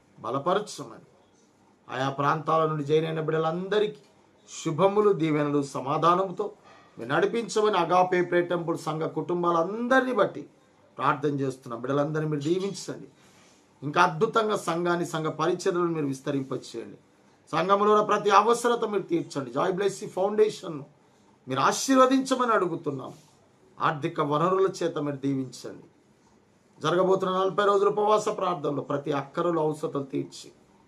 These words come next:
ప్రతి విషయంలో మీరే మాకు సహాయం దయచేయమని, మేము అనుకున్నంతగా ప్రార్థన చేయలేకపోవచ్చు, మమ్మల్ని క్షమించండి నాయన. మేము విని దాని ప్రకారంగా ముందుకు వెళ్ళలేకపోయాం, మమ్మల్ని క్షమించండి అయ్యా.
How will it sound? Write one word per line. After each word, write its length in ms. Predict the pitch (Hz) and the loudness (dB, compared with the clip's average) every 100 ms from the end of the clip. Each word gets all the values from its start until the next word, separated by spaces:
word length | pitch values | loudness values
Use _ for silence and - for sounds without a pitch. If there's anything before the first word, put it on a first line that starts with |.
| _ _ _ - | _ _ _ -4
ప్రతి 360 | 160 - - 208 175 | -2 -2 -4 -4 -4
విషయంలో 500 | - 247 254 254 240 175 - - - | -2 6 6 8 6 4 -2 -14 -8
మీరే 200 | 139 156 160 151 | -2 0 2 0
మాకు 140 | 139 - | -2 -8
సహాయం 300 | 123 127 127 | -10 -10 -8
దయచేయమని, 640 | 123 120 - - 107 104 - _ _ _ _ _ _ _ - | -8 -8 -12 -14 -12 -14 -16 _ _ _ _ _ _ _ -12
మేము 140 | 120 143 | -4 -2
అనుకున్నంతగా 680 | 175 185 190 190 190 185 175 | -2 0 0 0 0 0 0
ప్రార్థన 420 | 170 151 165 196 190 170 - _ _ - | 0 0 2 2 2 -2 -8 _ _ -2
చేయలేకపోవచ్చు, 840 | 165 190 233 240 - 233 214 214 196 | 4 8 8 6 6 6 6 4 -4
మమ్మల్ని 260 | 175 170 160 | -2 -2 -4
క్షమించండి 640 | - 143 143 135 135 120 117 | -4 -4 -4 -6 -8 -8 -12
నాయన. 220 | 107 101 - _ _ - - _ - | -14 -18 -20 _ _ -20 -20 _ -6
మేము 160 | 160 180 | -2 0
విని 180 | 165 220 240 | 0 2 4
దాని 160 | 240 214 | 4 4
ప్రకారంగా 480 | 214 220 220 214 202 - - _ - | 0 0 0 4 4 4 -2 _ -8
ముందుకు 260 | 151 190 208 | -2 0 2
వెళ్ళలేకపోయాం, 720 | 190 226 254 247 240 226 214 208 | 4 6 6 6 4 6 6 4
మమ్మల్ని 240 | 185 170 160 | -2 -2 -4
క్షమించండి 600 | - 147 151 151 - 135 120 | -6 -6 -6 -8 -8 -6 -6
అయ్యా. 160 | 110 | -8